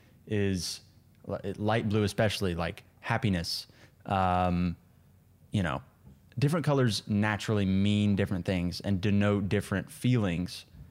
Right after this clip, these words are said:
for people looking at them. Um, but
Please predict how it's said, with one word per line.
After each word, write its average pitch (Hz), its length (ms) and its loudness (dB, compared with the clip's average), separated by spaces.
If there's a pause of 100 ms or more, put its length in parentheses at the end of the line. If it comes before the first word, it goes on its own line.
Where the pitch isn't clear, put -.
(160)
for 101 140 -4
people 95 680 -2
looking 131 320 -2
at - 160 -8
them. - 200 -12 (600)
Um, 92 520 0 (120)
but 104 220 2